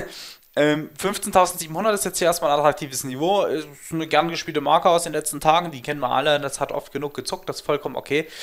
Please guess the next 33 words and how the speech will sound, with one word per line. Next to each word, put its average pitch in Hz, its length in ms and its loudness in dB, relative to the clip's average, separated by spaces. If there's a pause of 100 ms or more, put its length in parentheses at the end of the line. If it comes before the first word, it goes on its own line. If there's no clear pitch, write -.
(300)
Sollte 170 220 4
der 170 100 2
von 175 140 -4
hier 185 140 -2
natürlich 185 340 -2
jetzt - 180 -12
aufdrehen, 226 640 4
ähm, 170 160 -2
sollte 180 220 0
man 175 120 -4
diese, 156 520 2
ähm, 131 320 -6
Freitagstiefs 139 640 4
ein 120 60 -12
bisschen 123 240 -4
im 123 120 -8
Hinterkopf 131 400 -2
behalten. 160 360 0
Ja, 156 100 2
also 147 180 -2
eine 143 80 -8
acht - 180 -8
fünfzig - 520 -4
wäre 170 120 2
jetzt 165 140 -4
von 143 140 -10
hier 156 160 -2
aus 190 260 -2
gar 151 140 -2
nicht 170 120 -12
mal 139 120 -8
so 135 80 -4
ungewöhnlich. 208 520 0